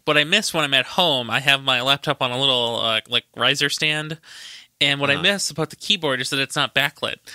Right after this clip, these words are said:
Speaker 1: And I wish Apple sold the backlit, backlit, uh, Magic Keyboard because I could actually see it then. Of course, if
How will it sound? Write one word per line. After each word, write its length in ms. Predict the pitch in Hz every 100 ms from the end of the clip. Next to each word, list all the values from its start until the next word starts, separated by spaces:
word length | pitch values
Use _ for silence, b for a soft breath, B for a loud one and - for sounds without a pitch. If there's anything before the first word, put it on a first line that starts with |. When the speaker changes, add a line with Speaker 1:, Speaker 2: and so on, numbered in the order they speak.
| B B B B B B B _ -
Speaker 1:
And 440 | 160 147 135 135 -
I 60 |
wish 480 | 143 156 165 - - 147
Apple 280 | 147 147
sold 420 | 131 - 160 156 135
the 80 |
backlit, 540 | 127 131 - 139 120 - _ 107
backlit, 640 | 139 135 - 131 123 -
uh, 220 | 120 117
Magic 280 | 113 127 -
Keyboard 440 | - 226 156 117 113
because 340 | - 131 117
I 80 | 120
could 120 | -
actually 200 | 117 -
see 220 | - 180 156
it 120 | -
then. 240 | 110 110 B B B B -
Of 100 | -
course, 320 | 165 147
if 40 | -